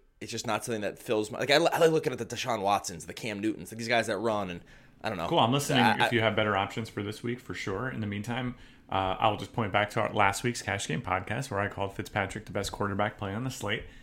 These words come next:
Speaker 2: and it turned out to be exactly that. He came out and just did what he's been doing, which is being very, very efficient, um, throwing for lots of touchdowns. One thing I really love about the Bucs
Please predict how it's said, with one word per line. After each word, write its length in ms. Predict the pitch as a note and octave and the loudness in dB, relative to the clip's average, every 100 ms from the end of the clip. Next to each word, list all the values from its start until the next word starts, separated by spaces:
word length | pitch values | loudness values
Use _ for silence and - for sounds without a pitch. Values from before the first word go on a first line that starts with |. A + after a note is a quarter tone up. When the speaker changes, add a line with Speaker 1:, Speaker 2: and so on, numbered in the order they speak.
| - | -14
Speaker 2:
and 100 | - | -6
it 80 | D3+ | -4
turned 200 | D3 A#2+ | 0 0
out 100 | G#2+ | 0
to 60 | A2 | -2
be 100 | A2 | -2
exactly 500 | A#2+ A2 G2+ - D#3 | -2 0 0 -2 -6
that. 260 | G#2 G#2+ - - | -6 -6 -10 -12
He 120 | G#2+ | -10
came 240 | - A2 | -6 -4
out 180 | G2+ A#2 | -2 -2
and 80 | B2 | -4
just 160 | A#2 - | -4 -2
did 260 | B2 A2+ | -2 -2
what 120 | B2 | -2
he's 160 | B2 B2+ | -2 -2
been 180 | C3+ C3 | 0 0
doing, 320 | A#2+ F3+ F2+ | 0 -2 -6
which 140 | F2+ | -6
is 240 | G2 G2 - - - - | -4 -4 -6 -14 -18 -12
being 300 | - G2+ G#2+ | -6 -4 -4
very, 220 | G2+ G#2 A2 | -2 0 0
very 200 | G#2+ A#2+ | 0 -2
efficient, 460 | A#2+ G2 - B2 - - - - - | -2 -6 -2 -4 -6 -16 -20 -18 -10
um, 280 | F#2+ F#2 F2+ | -6 -6 -8
throwing 320 | - G#2+ G#2+ | -6 -4 -2
for 120 | - | -2
lots 220 | G#2+ G#2 - | -2 -2 -4
of 100 | A2 | -6
touchdowns. 520 | F#2+ F2+ G2+ G2+ G#2 | -6 -6 -6 -4 -4
One 100 | A2 | -2
thing 80 | G#2+ | 0
I 60 | |
really 260 | F#2+ G#2 G#2+ | 0 0 0
love 160 | G2+ | 0
about 240 | G2+ F2+ F2+ | -2 -4 -6
the 60 | |
Bucs 400 | F#2 F#2+ A2 - | -4 -4 -4 -10